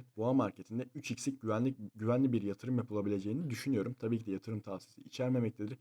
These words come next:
Pepe'nin burada son zamanlarda güzel bir yukarı yönlü, önemli bir direnç seviyesini kırdığını da söyleyebilirim. Yani Pepe'de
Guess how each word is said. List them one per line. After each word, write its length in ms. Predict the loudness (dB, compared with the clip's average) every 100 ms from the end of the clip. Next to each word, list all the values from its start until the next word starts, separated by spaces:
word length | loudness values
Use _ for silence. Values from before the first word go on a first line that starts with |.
| _ _ -6
Pepe'nin 360 | 2 4 6
burada 280 | 4 4 2
son 160 | -2 -2
zamanlarda 480 | 2 2 2 2 0
güzel 360 | 0 0 0
bir 80 | 2
yukarı 300 | 0 -2 0
yönlü, 340 | 2 2 -2 -4
önemli 380 | -6 -2 2 2
bir 120 | 2
direnç 220 | 0 -4 -2
seviyesini 360 | -4 -4 -6
kırdığını 400 | -8 -6 -4 -4
da 60 | -6
söyleyebilirim. 640 | -2 2 2 4 2 0 -6 _ _
Yani 220 | -8 -6 -4
Pepe'de 400 | -4 0 0